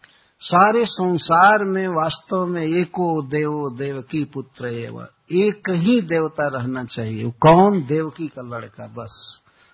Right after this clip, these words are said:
देवकी पुत्र, उसके अलावा इष्ट देव कोई हो ही नहीं सकता है। इस प्रकार से अनंत गुणों से विभूषित कोई है ही नहीं जो देने के लिए तत्पर रहते हैं।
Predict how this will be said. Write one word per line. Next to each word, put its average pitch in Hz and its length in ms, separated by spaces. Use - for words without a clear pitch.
देवकी 175 580
पुत्र, - 400
उसके 160 320
अलावा 196 400
इष्ट 196 260
देव 185 300
कोई 185 300
हो 123 260
ही 208 120
नहीं 202 180
सकता 117 560
है। 110 200
इस 165 140
प्रकार 180 420
से 175 240
अनंत 170 520
गुणों 156 380
से 165 160
विभूषित 151 540
कोई 170 240
है 135 260
ही 170 180
नहीं 117 300
जो 127 160
देने 165 540
के 185 140
लिए 156 140
तत्पर 127 640
रहते 107 260
हैं। 104 100